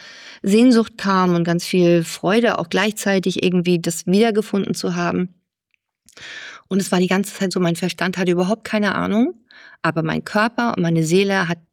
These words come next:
sich ständig an irgendwas erinnert. Ständig waren, waren irgendwelche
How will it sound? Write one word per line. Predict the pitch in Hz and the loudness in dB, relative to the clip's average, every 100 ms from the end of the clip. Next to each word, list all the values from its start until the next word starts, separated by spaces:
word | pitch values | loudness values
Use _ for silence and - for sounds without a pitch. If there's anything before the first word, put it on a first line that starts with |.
| _ - | _ -8
sich | 170 175 - - | -4 -4 -6 -8
ständig | - 190 202 202 - | -6 -2 0 0 0
an | 180 | -2
irgendwas | 160 165 175 156 | 0 0 0 -4
erinnert. | - - - - - | -4 -2 -2 -4 -8
Ständig | - - 180 202 196 - | -10 -4 -2 0 -2 -2
waren, | 165 175 - | -2 0 -2
waren | 160 165 | -4 -4
irgendwelche | 165 165 170 170 170 175 175 | -2 -2 0 -2 0 2 0